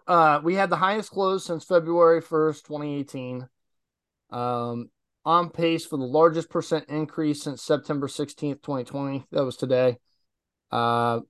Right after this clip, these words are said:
up five of the last six days. Currently up two consecutive. That doesn't matter. Who cares about that? Up eleven point six percent month to date, forty-four point five per, or forty-four point five nine percent, uh, from January until now.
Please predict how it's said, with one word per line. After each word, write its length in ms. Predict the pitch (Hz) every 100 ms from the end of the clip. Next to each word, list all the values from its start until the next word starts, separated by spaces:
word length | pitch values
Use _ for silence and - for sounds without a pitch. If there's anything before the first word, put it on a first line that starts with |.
| -
up 160 | 151
five 280 | 135 160 160
of 40 | 156
the 60 |
last 320 | 160 160 156
six 180 | - 151
days. 760 | - 156 156 151 151 147 - - _ _ _ _ _
Currently 360 | 185 180 165 160
up 120 | 143
two 200 | - 165
consecutive. 480 | 160 143 156 151 131
That 160 | 123
doesn't 240 | 107 98 104
matter. 320 | 110 98 _
Who 100 | 131
cares 200 | - 110
about 220 | 120 -
that? 240 | - 110 104 _ _ _
Up 160 | 170 185
eleven 340 | 208 214 214
point 240 | 190 196 160
six 200 | - -
percent 360 | 175 151 160
month 220 | 147 143
to 60 | 147
date, 400 | 135 135 135 131
forty-four 540 | _ 160 180 165 170 156
point 260 | 165 143 -
five 500 | 156 151 160 156 _
per, 200 | - 135 -
or 220 | 147 143
forty-four 420 | - 196 175 185
point 300 | - 165 139
five 260 | - 156 135
nine 280 | 143 160 170
percent, 520 | 143 117 135 120 113 _ _ _ _ -
uh, 180 | 127
from 180 | 123 135
January 540 | 123 147 143 143 135 131
until 260 | - 135
now. 500 | 123 147 147 147 147